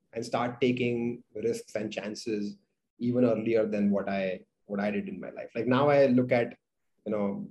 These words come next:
founders who are eighteen years old, twenty-one years old, and I just feel I envy them.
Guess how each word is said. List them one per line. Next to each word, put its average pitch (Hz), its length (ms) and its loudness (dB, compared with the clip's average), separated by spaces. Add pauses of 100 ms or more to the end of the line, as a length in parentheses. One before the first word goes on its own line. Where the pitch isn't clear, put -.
(140)
founders 127 420 2
who 127 140 4
are 120 40 6
eighteen 120 300 0
years 113 220 -2
old, 104 200 -6
twenty-one 117 380 -2
years 101 240 -4
old, - 200 -10 (220)
and 98 80 -12
I 131 120 -4
just 165 160 -4
feel 143 320 4
I 131 80 4
envy 151 260 4
them. - 240 -2